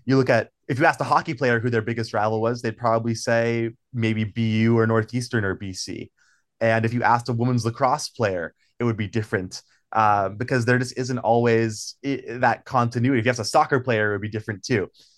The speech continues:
So I think it's good when, first of all, big names are brought into the conference. Like, I just think that's good for the A ten as a whole. Um, but yeah, I do think that it's important that the rivalry is strong because, look, like,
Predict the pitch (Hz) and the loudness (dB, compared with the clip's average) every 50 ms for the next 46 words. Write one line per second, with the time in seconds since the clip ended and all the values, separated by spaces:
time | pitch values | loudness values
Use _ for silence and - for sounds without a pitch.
0 | _ _ _ _ _ - - 147 135 127 117 113 110 - _ _ _ _ - 147 | _ _ _ _ _ 0 2 4 4 6 4 4 2 -2 _ _ _ _ -2 -2
1 | 151 - 220 220 190 139 113 113 107 101 123 131 147 170 156 139 135 120 113 110 | 0 0 -2 -2 -4 -4 -6 -8 -4 0 2 2 2 2 2 2 2 2 2 0
2 | 104 101 98 - _ _ - 139 135 123 120 117 113 107 101 92 - - 117 117 | -4 -6 -10 -16 _ _ -2 0 0 0 0 0 0 2 2 0 0 0 0 0
3 | 110 104 98 98 104 110 117 117 117 110 95 110 107 107 92 110 110 101 98 92 | 0 -4 -6 -4 -2 -2 -2 0 0 -2 0 0 0 -2 -2 -4 -8 -8 -10 -6
4 | - 98 101 107 - - 139 143 - - - 92 92 98 95 95 101 - - 113 | -4 -4 -4 -4 -4 -8 -8 -8 -6 -6 -6 -6 -6 -6 -8 -8 -8 -8 -8 -4
5 | 98 117 - - - _ - 98 98 92 95 - 104 101 98 98 104 107 - - | -2 -2 -4 -4 -6 _ -6 -4 -4 -4 -8 -10 -10 -8 -6 -6 -8 -8 -6 -6
6 | 107 101 95 98 92 - - 101 98 117 151 - _ _ _ _ _ _ _ _ | -6 -6 -6 -8 -10 -8 -6 -6 -4 -4 -6 -8 _ _ _ _ _ _ _ _
7 | _ 113 113 113 113 113 113 110 131 127 120 107 135 160 135 117 104 - 117 131 | _ 2 4 4 4 2 2 0 -2 -2 0 2 2 4 4 2 2 0 -4 -6
8 | 131 - 165 143 120 131 113 104 - - 107 - - - 123 120 - 113 - - | -4 -6 -8 -4 -2 -2 -2 -2 -4 -6 -10 -6 -2 -2 0 0 -2 -6 -8 -4
9 | - 98 95 92 - - _ _ _ _ _ _ _ - 117 101 107 101 104 110 | -2 -2 -2 -2 -4 -6 _ _ _ _ _ _ _ -2 0 2 2 2 2 2
10 | 104 110 104 104 101 98 95 - - - - 110 101 104 113 123 135 131 117 113 | 0 0 -2 -2 -4 -6 -6 -6 -8 -4 0 2 2 4 2 2 0 -2 -6 -6
11 | 117 - 110 107 107 104 107 - - _ _ _ _ _ _ _ _ _ _ 123 | -2 0 0 0 0 -2 -6 -8 -12 _ _ _ _ _ _ _ _ _ _ 4
12 | 160 185 131 - 117 110 104 104 - | 4 4 2 2 0 0 0 0 -4